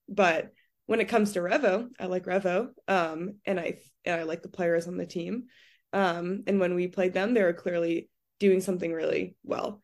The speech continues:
I also think that, like, a lot of the times when we were playing them and they weren't starting, like,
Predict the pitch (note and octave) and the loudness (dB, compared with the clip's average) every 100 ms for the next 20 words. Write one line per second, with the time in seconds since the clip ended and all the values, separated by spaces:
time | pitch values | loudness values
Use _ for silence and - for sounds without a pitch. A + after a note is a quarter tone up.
0 | _ F#3+ F#3+ G3 G#3 G3+ F3+ F3 D#3 D#3 | _ 2 2 4 2 2 -2 -2 -2 -4
1 | - _ _ _ _ _ _ _ - G#3+ | -10 _ _ _ _ _ _ _ 0 2
2 | G3 G#3 G#3 G3+ G#3+ G3+ F3+ F3 F3+ E3+ | 4 2 2 2 4 4 2 0 -2 0
3 | F#3 A3 A#3 G3 E3 E3+ F3+ G3+ - G3 | 0 0 0 2 0 -2 -4 -6 -4 0
4 | F3 E3+ - F3+ F3 | 0 0 -2 -2 -2